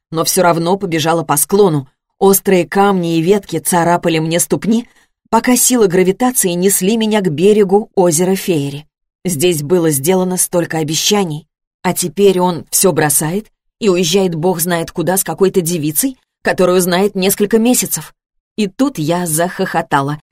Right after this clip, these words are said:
Потом смех перешел в истерические рыдания, а затем в гортанный крик. «Почему мужчины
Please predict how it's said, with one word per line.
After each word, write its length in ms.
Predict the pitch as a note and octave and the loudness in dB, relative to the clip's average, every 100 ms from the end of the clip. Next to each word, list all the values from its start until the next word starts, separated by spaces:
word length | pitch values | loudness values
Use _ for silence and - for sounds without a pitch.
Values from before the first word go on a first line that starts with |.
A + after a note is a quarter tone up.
| _ _ | _ _
Потом 300 | F3 E3+ E3+ | -2 -2 -4
смех 360 | - F#3 G3 | -2 0 -2
перешел 440 | - E3 D#3 G3 F#3 | -2 -4 0 0 2
в 100 | F3+ | 0
истерические 680 | - F#3 F#3 - - E3+ D#3+ | 0 -2 -2 -4 -6 -2 2
рыдания, 520 | F#3 D3+ D3 F#3 C#4+ _ _ _ | 2 2 -2 -4 -6 _ _ _
а 140 | D#3 | -2
затем 520 | D3+ D3 - F#3 G#3 - _ | 0 -2 0 -2 -4 -12 _
в 140 | F3 D#3+ | -8 0
гортанный 680 | F#3+ - - D#3+ D#3 D#3+ | 0 0 0 0 0 -6
крик. 420 | D#3 E3+ D#3 - - _ _ _ - | -4 -6 -6 -10 -20 _ _ _ 0
«Почему 640 | F#3+ - - G#3+ G#3 F3+ | 0 2 0 0 2 0
мужчины 720 | D#3+ G3 - - B3 F#3 D3 | 2 0 0 0 0 0 -4